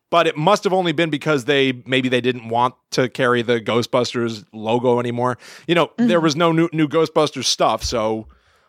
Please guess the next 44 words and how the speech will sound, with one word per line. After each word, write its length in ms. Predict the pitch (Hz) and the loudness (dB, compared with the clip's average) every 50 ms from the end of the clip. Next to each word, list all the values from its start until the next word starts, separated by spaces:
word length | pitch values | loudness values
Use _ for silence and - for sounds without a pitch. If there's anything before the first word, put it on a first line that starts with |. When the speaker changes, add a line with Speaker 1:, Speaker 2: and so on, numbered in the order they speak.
| _ _ | _ _
Speaker 1:
why 160 | - 127 131 | -2 0 2
the 80 | 127 120 | 2 2
hell 140 | 135 139 | 2 0
do 40 | 127 | 0
we 80 | 123 131 | 0 0
have 120 | 127 110 | 0 0
Slimer 520 | - - - 131 123 143 156 143 117 101 101 | -2 -4 -6 -2 0 0 0 0 -2 -4 -6
on 140 | 101 98 | -6 -6
our 120 | 98 101 104 | -8 -8 -8
things? 360 | - 117 104 107 120 127 113 - - | -6 -6 -6 -6 -6 -6 -8 -6 -4
Or, 400 | 190 208 220 156 120 117 131 143 | -2 0 0 0 0 0 -2 -2
you 140 | - 156 147 | -2 -2 -2
know, 220 | 123 120 127 127 - | 0 -2 -2 -4 -8
maybe 460 | _ 113 135 135 135 139 135 135 135 131 120 107 _ _ _ _ _ _ _ | _ -4 -2 0 0 2 0 0 0 -2 -4 -8 _ _ _ _ _ _ _
Paramount 440 | - - 110 135 147 143 139 135 - | -12 -6 -4 -2 0 0 0 -2 -2
Pictures 460 | - 135 151 - - 175 170 170 147 | -4 -4 -4 -4 -2 -4 -2 -2 -4
or 260 | 127 98 95 92 95 | -4 -4 -4 -6 -6
whoever 300 | 101 110 117 120 127 127 | -6 -2 0 0 2 2
would 180 | 131 120 120 110 | 0 0 -2 -2
make 180 | 117 127 117 - | -2 -4 -4 -4
this 120 | 139 - | -4 -4
decision 460 | - 117 107 - 139 131 104 113 110 | -4 -4 -2 0 0 0 0 -2 -6
was 100 | 113 107 113 | -6 -4 -4
like, 160 | 117 107 - | -4 -4 -2
"Hey, 140 | 123 135 139 | 0 0 0
you 120 | 117 120 | 0 -2
can't 200 | - - 123 113 113 | -4 -4 -2 -2 0
have 100 | 107 110 | 0 0
our 100 | 104 101 | -2 -2
characters 460 | - 123 113 104 101 - 92 90 101 | 0 0 0 0 -2 -4 -8 -8 -8
on 140 | 101 98 95 | -8 -10 -8
your, 240 | 92 87 92 98 - _ _ _ _ _ _ _ _ _ _ | -10 -10 -10 -12 -14 _ _ _ _ _ _ _ _ _ _
your 160 | - 110 107 | -6 -4 -4
juice." 600 | 95 92 - 101 127 107 87 - - - - - - | -4 -4 -2 -2 -2 -2 -2 -4 -4 -4 -4 -4 -2
I 100 | 123 127 | 0 0
don't 160 | 123 110 107 | 0 0 -2
know. 260 | 107 101 90 85 - _ - - - - - - _ _ | -4 -6 -6 -8 -14 _ -20 -20 -20 -20 -20 -20 _ _
But 140 | 147 143 143 | -2 0 0
either 180 | 151 156 156 | 2 2 2
Speaker 2:
Any 80 | 143 139 | 2 2
number 220 | 139 139 135 120 - | 2 2 2 2 2
Speaker 1:
way, 60 | 110 | 0
Speaker 2:
of 60 | 104 | -2
reasons. 520 | 107 - 101 - 139 120 160 - - - | -4 -8 -8 -10 -10 -12 -12 -12 -14 -16